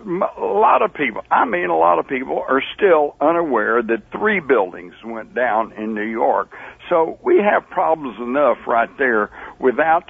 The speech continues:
squabbling amongst ourselves over, was it thermite, was it nanothermite, was it conventional cutters, was it nukes,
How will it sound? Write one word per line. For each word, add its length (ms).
squabbling 760
amongst 480
ourselves 640
over, 420
was 220
it 120
thermite, 600
was 200
it 160
nanothermite, 1080
was 220
it 160
conventional 760
cutters, 560
was 260
it 220
nukes, 460